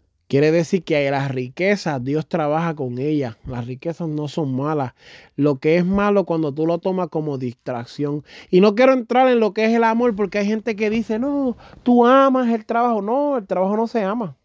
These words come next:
Tú amas el dinero. No, el dinero no se ama. Ah, que si tú no estás triste, que si tú estás triste. No, no, yo tengo que decirte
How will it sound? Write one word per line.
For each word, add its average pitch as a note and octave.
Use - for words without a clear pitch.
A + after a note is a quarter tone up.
Tú B3+
amas C4+
el A#3
dinero. A#3+
No, A3+
el B3+
dinero G3+
no A#3
se G#3+
ama. E3+
Ah, C4
que G#3+
si F#3
tú A3
no B3+
estás B3
triste, B3
que G#3
si G3
tú G#3
estás A#3+
triste. A3+
No, A#3
no, C#4+
yo A3+
tengo C#4
que C#4
decirte C#4+